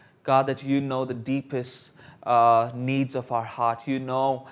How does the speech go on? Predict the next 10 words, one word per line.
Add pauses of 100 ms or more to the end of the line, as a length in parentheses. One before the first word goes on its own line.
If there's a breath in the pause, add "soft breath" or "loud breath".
(120 loud breath)
how
to
set
things
right
for
us. (680 loud breath)
I
pray
for